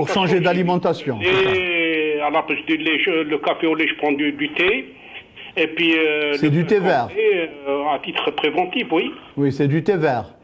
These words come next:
Speaker 2: Du thé vert, oui, de la menthe.
Speaker 1: Oui.
Speaker 2: ونقبض شوية غرفية، ندير فيها شوية،
Speaker 1: D'accord.
Speaker 2: euh,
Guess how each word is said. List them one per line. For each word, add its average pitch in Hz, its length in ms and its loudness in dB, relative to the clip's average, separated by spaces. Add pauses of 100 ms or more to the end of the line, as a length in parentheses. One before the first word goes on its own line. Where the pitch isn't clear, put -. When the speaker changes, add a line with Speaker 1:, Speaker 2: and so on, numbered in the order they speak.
(680)
Speaker 2:
Du 160 140 -2
thé 214 220 2
vert, 175 180 2
oui, 170 120 -2
de 143 100 -2
la 156 100 4
menthe. 202 320 0 (440)
Speaker 1:
Oui. 127 120 0
Speaker 2:
ونقبض 185 580 2
شوية 180 380 2
غرفية، 170 380 -2
ندير 165 180 -2
فيها 156 220 0
شوية، 147 320 -2 (580)
Speaker 1:
D'accord. 147 260 0
Speaker 2:
euh, 139 260 0